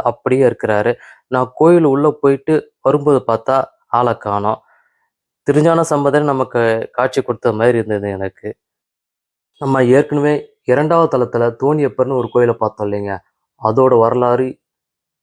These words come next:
இன்னொரு சிறப்பும் இருக்குங்க. அந்த வகையில என்ன சொல்றாங்கன்னா, உலகம் அழியும் வகையில் கடல் பொங்கி எழுந்த ஊழி காலத்தில் சிவன் அறுபத்தி நாலு கலைகளை உடையாக அணிந்து பிரணவத்தை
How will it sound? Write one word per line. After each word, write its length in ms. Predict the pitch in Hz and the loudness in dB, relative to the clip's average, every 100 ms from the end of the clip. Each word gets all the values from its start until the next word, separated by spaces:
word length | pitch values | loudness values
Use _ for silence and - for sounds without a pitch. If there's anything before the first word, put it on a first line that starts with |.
| - | -4
இன்னொரு 240 | 139 139 | 0 0
சிறப்பும் 420 | - 113 110 107 98 | 0 -4 -2 -4 -4
இருக்குங்க. 360 | 95 98 95 95 _ _ _ | -6 -8 -8 -10 _ _ _
அந்த 200 | - 110 117 | -8 -2 0
வகையில 340 | 110 127 123 117 117 - | 2 2 4 2 0 -4
என்ன 160 | 120 139 | -4 -2
சொல்றாங்கன்னா, 540 | 117 104 98 98 107 - - _ | -2 -2 -4 -2 -4 -4 -12 _
உலகம் 380 | - 123 156 156 | 0 2 2 2
அழியும் 280 | 117 120 117 | 2 0 0
வகையில் 380 | 104 107 107 123 _ - | -2 -2 -4 -4 _ -8
கடல் 340 | 110 143 147 | -2 0 0
பொங்கி 260 | - 123 123 | -2 -4 0
எழுந்த 300 | 110 113 113 107 | 0 0 0 -2
ஊழி 260 | 117 135 127 | 0 -2 -2
காலத்தில் 460 | 107 98 - 113 113 _ _ | -4 -4 -2 -4 -4 _ _
சிவன் 380 | - 127 151 143 | -2 0 2 2
அறுபத்தி 380 | 117 147 147 131 | 4 2 2 0
நாலு 160 | 113 110 | 0 -2
கலைகளை 420 | 104 107 110 123 - _ | -2 -2 0 0 -2 _
உடையாக 540 | - 117 131 139 139 131 | -2 2 2 2 0 -2
அணிந்து 340 | 113 113 117 120 | -2 -2 -2 0
பிரணவத்தை 640 | 117 131 139 131 123 123 | -2 -2 0 0 0 -2